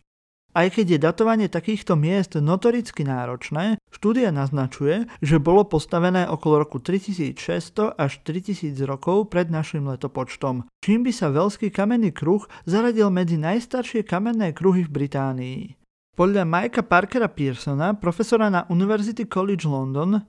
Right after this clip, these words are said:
mohli byť kamene transportované ako súčasť väčšieho sťahovania ľudí do tejto oblasti. Predošlou teóriou bol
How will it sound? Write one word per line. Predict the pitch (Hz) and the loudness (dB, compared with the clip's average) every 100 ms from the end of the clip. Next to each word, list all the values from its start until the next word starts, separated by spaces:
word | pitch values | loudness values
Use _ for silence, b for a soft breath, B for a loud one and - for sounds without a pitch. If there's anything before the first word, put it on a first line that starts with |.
| b | b
mohli | 165 240 220 | 2 4 2
byť | 226 - | 0 0
kamene | 190 196 214 | -2 0 -2
transportované | 185 147 143 - 190 - 185 185 202 202 | -2 -2 -2 -4 -8 -4 -4 -2 -2 -4
ako | 160 156 | -4 -4
súčasť | - 175 190 208 156 | -2 -4 -2 -4 0
väčšieho | 147 165 190 165 | -2 0 0 0
sťahovania | 151 - 156 160 160 143 | -2 -4 -2 -2 -2 -2
ľudí | 131 160 170 165 | -2 -2 -2 0
do | 143 | 0
tejto | 143 135 139 | 0 -4 -4
oblasti. | 131 131 120 - - 127 - _ _ - | -4 -6 -8 -12 -14 -14 -16 _ _ 2
Predošlou | 175 226 262 208 156 | 4 4 2 4 4
teóriou | 151 143 143 160 254 277 | 4 4 4 4 4 2
bol | 185 214 | 4 2